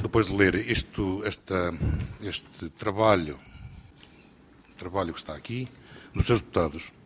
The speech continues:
Estou perplexo que isto é feito por pessoas que não conhecem a realidade da região. E estou perplexo que, que há aqui associações a falar, que estão a falar de coisas que não as conhecem. Eu levanto-me todos os dias às seis da manhã,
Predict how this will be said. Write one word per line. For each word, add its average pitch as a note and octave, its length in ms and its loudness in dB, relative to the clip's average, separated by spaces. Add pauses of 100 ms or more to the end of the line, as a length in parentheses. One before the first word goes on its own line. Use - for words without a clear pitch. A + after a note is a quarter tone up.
(720)
Estou B2+ 160 10
perplexo - 520 8
que - 80 -4
isto - 140 2
é A#2+ 40 8
feito B2+ 220 6
por - 120 12
pessoas - 340 12
que - 80 2
não C3 80 8
conhecem B2+ 380 10
a A#2 40 10
realidade A#2+ 380 12
da A#2+ 80 10
região. G2+ 540 10 (880)
E B2 40 -2
estou - 200 6
perplexo - 460 12
que, A2+ 260 6
que - 100 4
há A#2 40 12
aqui A2+ 160 6
associações G2+ 380 8
a G2+ 80 10
falar, A#2+ 420 12
que - 280 -10
estão - 160 6
a - 20 6
falar A#2+ 200 10
de A#2 60 0
coisas A#2+ 260 2
que - 100 -4
não B2+ 80 6
as B2 100 6
conhecem. A2+ 480 4 (380)
Eu C3 80 4
levanto-me C3+ 300 8
todos C3 200 12
os B2+ 60 6
dias D3+ 200 10
às B2+ 120 12
seis F3+ 180 12
da D3 80 12
manhã, F#2+ 420 8